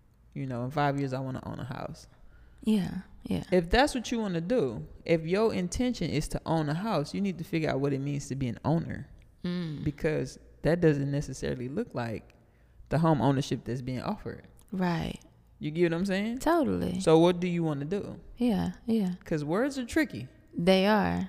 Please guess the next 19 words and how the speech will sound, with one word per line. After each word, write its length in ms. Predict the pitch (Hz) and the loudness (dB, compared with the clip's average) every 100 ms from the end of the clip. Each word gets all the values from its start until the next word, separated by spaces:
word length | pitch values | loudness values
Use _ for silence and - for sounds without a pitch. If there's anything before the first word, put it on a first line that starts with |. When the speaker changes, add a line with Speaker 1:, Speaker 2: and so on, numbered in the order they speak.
| - | -2
Speaker 2:
yeah. 200 | 196 190 | 2 2
Speaker 1:
You 60 | 185 | 2
know 120 | 196 | 0
what 80 | 196 | 0
I 40 | |
mean? 460 | 196 214 247 226 202 | -2 -2 -2 2 4
So 100 | 202 | 6
you 60 | 208 | 6
Speaker 2:
Mm-hmm. 80 | 233 | 4
Speaker 1:
have 100 | 214 | 0
to 100 | 190 | -4
be 140 | 185 | -4
very 460 | 165 156 180 196 175 | -2 2 2 2 -2
intentional 560 | 165 190 180 165 160 | -4 -4 -4 -2 -2
with 60 | 147 | 0
what 180 | 156 160 | -2 -2
you 60 | |
wanna 160 | 143 139 | -6 -4
do, 340 | 170 151 139 | -4 -4 -6